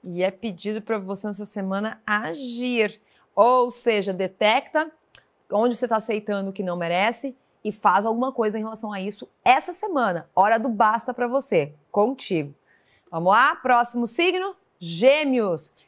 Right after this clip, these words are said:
Temos geminianos aqui assistindo a esse vídeo? Coloca pra mim aqui embaixo se você, hashtag é do signo de Gêmeos.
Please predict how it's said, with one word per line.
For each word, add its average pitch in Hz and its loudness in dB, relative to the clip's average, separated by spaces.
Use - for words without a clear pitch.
Temos 262 4
geminianos 254 2
aqui 240 -4
assistindo 226 -6
a 202 0
esse 196 -8
vídeo? 214 -4
Coloca 262 4
pra 294 -2
mim 269 0
aqui 269 -4
embaixo 226 2
se 240 -10
você, 208 -4
hashtag 214 0
é 247 4
do 233 -4
signo 226 -2
de 202 -4
Gêmeos. 214 0